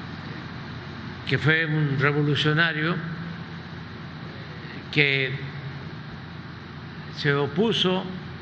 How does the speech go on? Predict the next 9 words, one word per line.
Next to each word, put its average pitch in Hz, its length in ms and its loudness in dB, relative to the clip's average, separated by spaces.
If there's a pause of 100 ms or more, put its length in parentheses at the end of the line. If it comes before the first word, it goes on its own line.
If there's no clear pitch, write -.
(1200)
a 123 560 4 (420)
el 123 120 2
golpe 156 560 4 (1800)
militar, 135 500 6 (1500)
a 123 80 6
la 131 160 2
canallada 147 680 4
que 123 160 2
cometió 135 640 2